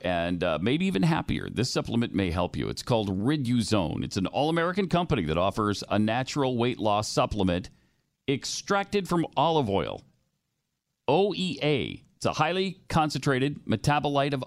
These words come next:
olive oil that's designed to aid in weight loss by helping your body to feel full. So when you feel full, you eat less, right? Riduzone sends an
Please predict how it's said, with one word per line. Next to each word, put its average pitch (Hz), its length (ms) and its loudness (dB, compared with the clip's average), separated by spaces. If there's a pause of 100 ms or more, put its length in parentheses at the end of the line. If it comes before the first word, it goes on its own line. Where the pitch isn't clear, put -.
olive 107 300 0
oil 78 380 -2 (720)
that's 120 480 0 (140)
designed 135 520 2
to - 200 -4
aid 143 220 0
in 160 140 2
weight 120 240 0
loss 80 380 -2 (580)
by 113 200 2
helping 175 360 2
your 160 80 2
body 107 300 2
to 101 100 -2
feel 92 400 -4 (240)
full. 104 460 -6 (480)
So - 220 2
when 107 140 2
you 95 80 0
feel 113 320 0
full, 175 540 0 (400)
you 143 120 2
eat 214 140 0
less, - 460 -6
right? 165 260 0 (500)
Riduzone 151 640 2
sends 135 520 2
an 113 420 2